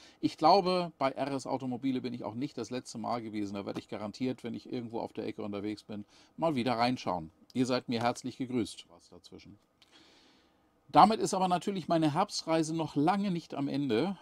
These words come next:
Äh, es geht dann weiter über den Schwarzwald. Ich bin am Schluchsee gewesen und hab mich dann von dort aus mal durch die Schweiz begeben. Ich hab mir also mal die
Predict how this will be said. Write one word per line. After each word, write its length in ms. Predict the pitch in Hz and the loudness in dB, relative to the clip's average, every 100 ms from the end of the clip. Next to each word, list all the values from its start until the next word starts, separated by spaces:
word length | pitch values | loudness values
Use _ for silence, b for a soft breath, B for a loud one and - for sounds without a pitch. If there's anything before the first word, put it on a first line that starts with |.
| - | -8
Äh, 100 | 131 131 | -6 -4
es 160 | 139 - | -4 -2
geht 200 | 160 170 | -2 0
dann 180 | 156 147 | 0 2
weiter 320 | 139 160 165 | 2 2 0
über 240 | 151 151 | 2 2
den 200 | 151 143 | 2 -2
Schwarzwald. 560 | - 139 160 - 151 143 | -2 0 0 0 -2 0
Ich 100 | 143 | -2
bin 160 | 151 143 | -6 -6
am 120 | 135 | -6
Schluchsee 500 | - 165 - 160 151 | -2 -2 0 2 2
gewesen 540 | 143 139 135 127 127 | 0 0 2 2 -2
und 100 | 123 | -4
hab 160 | 139 - | -6 -6
mich 160 | 143 | -6
dann 180 | - 135 | -2 -2
von 220 | - 127 | -2 -4
dort 280 | 123 131 143 | 0 0 0
aus 380 | 123 127 131 - | 0 0 0 -4
mal 300 | 120 113 113 | -2 -2 -2
durch 260 | 120 120 - | -4 -8 -8
die 200 | 110 95 | -10 -10
Schweiz 500 | - - 113 156 - | -12 -6 0 0 -2
begeben. 500 | 92 - 80 82 117 | -8 -6 -8 -8 -10
Ich 100 | - | -12
hab 140 | - | -10
mir 140 | 117 | -8
also 180 | 107 107 | -6 -6
mal 220 | 110 110 | -6 -6
die 260 | 101 101 101 | -4 -4 -4